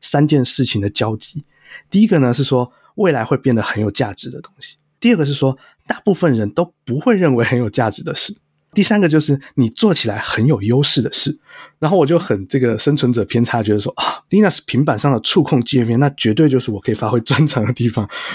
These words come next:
我就是那个万中无一的武林高手。毕竟我正职工作就在做这个，所以我决定要挑战平板这个 form factor。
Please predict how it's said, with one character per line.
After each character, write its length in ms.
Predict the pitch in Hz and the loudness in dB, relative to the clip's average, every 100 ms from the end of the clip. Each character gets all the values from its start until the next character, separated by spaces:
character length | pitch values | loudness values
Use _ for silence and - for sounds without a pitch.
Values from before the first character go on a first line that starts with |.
| - | -2
我 80 | 123 | 2
就 120 | 170 | 4
是 80 | 165 | 4
那 100 | 156 | 2
个 260 | 131 117 - | 2 0 -2
万 180 | 190 147 | 0 2
中 180 | 147 143 | 2 0
无 120 | 117 | 0
一 100 | 123 | 2
的 100 | 127 | 0
武 120 | 104 | 0
林 160 | 101 104 | -2 0
高 180 | 107 | 0
手。 180 | 110 - _ | -2 -6 _
毕 100 | 175 | 2
竟 120 | 156 | 4
我 120 | 127 | 2
正 220 | 110 165 127 | 2 0 0
职 120 | 120 | 0
工 220 | 117 180 | 0 0
作 120 | 180 | 0
就 120 | 147 | 0
在 100 | 151 | 0
做 220 | 117 135 110 | 0 0 2
这 120 | 113 | 2
个， 100 | 104 | 0
所 120 | 147 | 2
以 40 | |
我 100 | 139 110 | 2 0
决 180 | - | -4
定 100 | 113 | 0
要 100 | 127 | 2
挑 240 | 127 - 92 | 0 -2 -2
战 200 | 113 101 | 0 -2
平 280 | - 98 113 | -4 -4 -4
板 180 | 127 - | -4 -8
这 120 | - | -4
个 220 | 104 98 | -2 -2
form 240 | 98 - 104 | -4 -2 -4
factor。 400 | 107 110 - | -2 -8 -8